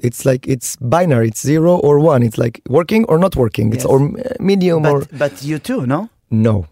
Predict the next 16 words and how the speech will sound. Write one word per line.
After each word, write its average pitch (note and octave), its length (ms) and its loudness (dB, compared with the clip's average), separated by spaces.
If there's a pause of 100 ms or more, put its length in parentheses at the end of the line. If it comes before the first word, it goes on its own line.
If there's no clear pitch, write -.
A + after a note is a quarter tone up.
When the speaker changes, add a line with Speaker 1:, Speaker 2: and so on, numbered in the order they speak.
(100)
Speaker 2:
If A2+ 80 -4
you F3 80 2
Speaker 1:
because, B2+ 200 0
Speaker 2:
do C#3+ 140 -4
something F#3+ 140 2
Speaker 1:
because C#3 320 0
if C#3 180 -6
I'm F#3+ 280 2
now, A#2+ 320 2
if - 140 -6
I'm D#3 220 2
now C3 380 2 (480)
I'm - 100 0
a A#2+ 40 4
new C3 280 6
magician A2 580 0